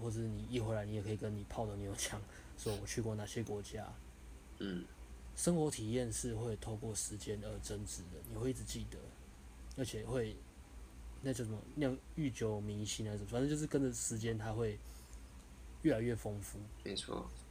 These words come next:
Speaker 1: 而且它会交叉累积，以不同的生活体验，然后连接在一起的时候，它会变成一个很丰富的一个人生内容。
Speaker 2: 对。
Speaker 1: 对。那如果是砸钱买一些物质的东西，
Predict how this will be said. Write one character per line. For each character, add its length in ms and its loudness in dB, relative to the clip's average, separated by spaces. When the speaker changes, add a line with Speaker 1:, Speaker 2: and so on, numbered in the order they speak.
Speaker 1:
而 120 2
且 40 8
它 100 2
会 180 6
交 240 6
叉 240 4
累 240 2
积， 320 -4
以 160 -4
不 80 6
同 160 2
的 40 2
生 160 2
活 120 6
体 180 -2
验， 140 2
然 80 -2
后 60 2
连 140 2
接 120 0
在 120 2
一 40 0
起 160 -4
的 40 -4
时 100 -4
候， 60 -4
它 60 -6
会 80 2
变 160 2
成 80 2
一 40 2
个 120 2
很 180 -4
丰 220 -2
富 180 -2
的 240 -2
一 80 0
个 260 2
人 140 2
生 180 2
内 140 0
容。 120 -4
Speaker 2:
对。 140 -6
Speaker 1:
对。 220 -4
那 220 4
如 100 2
果 140 2
是 220 0
砸 160 -2
钱 220 0
买 180 0
一 60 -4
些 220 0
物 120 0
质 140 -4
的 60 2
东 200 -2
西， 180 -6